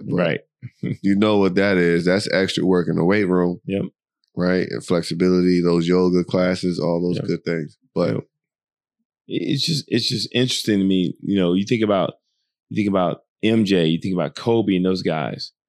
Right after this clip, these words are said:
Speaker 2: Those guys did different types of training in the off season.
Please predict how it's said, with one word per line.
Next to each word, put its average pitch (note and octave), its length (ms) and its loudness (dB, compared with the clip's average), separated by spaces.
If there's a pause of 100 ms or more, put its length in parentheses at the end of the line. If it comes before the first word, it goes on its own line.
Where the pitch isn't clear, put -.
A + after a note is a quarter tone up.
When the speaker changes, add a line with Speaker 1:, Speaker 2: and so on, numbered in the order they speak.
(380)
Speaker 2:
Those A2 200 -4
guys C#3 260 0
did A2 240 0
different G#2+ 320 -4
types G#2 240 -4
of E2+ 100 -6
training G#2 600 0
in F2 80 0
the D#2+ 100 0
off D2+ 220 -2
season. - 400 -10